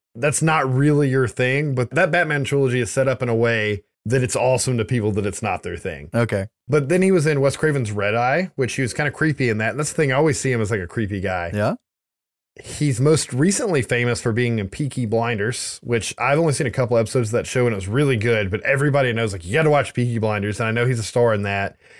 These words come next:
Speaker 1: And he's, uh, gonna be in Quiet Place too, and looking at the trailer, it looks like a big part, and I can't tell if he's a good guy or a bad guy, and I think that might be the point.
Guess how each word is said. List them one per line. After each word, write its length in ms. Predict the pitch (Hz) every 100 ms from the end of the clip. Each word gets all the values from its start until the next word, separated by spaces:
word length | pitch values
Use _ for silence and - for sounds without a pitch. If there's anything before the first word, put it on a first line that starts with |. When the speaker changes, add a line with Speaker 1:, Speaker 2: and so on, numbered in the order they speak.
| - - -
Speaker 1:
And 300 | 160 180 180
he's, 240 | 175 160
uh, 500 | 160 160 151 147 143 131
gonna 160 | 160
be 80 | 170
in 60 | 156
Quiet 300 | - 147 -
Place 280 | 143 127 -
too, 260 | - 117
and 100 | 90 107
looking 200 | 117 131
at 80 |
the 80 | 110
trailer, 280 | 101 127 120
it 60 | 85
looks 140 | 110
like 100 | 113
a 60 | 104
big 240 | 135 131
part, 340 | 180 196 165
and 140 | - 135
I 60 |
can't 280 | 156 - 196
tell 140 | - 180
if 60 |
he's 160 | 170 156
a 40 |
good 200 | 135 160
guy 120 | 165 170
or 140 | 170
a 60 | 156
bad 260 | 175 175
guy, 380 | 147 135 139 135 -
and 120 | 139
I 60 |
think 240 | 135 170 147
that 120 | 143
might 280 | 123 143 -
be 120 | 151
the 120 | 139
point. 340 | - 120 82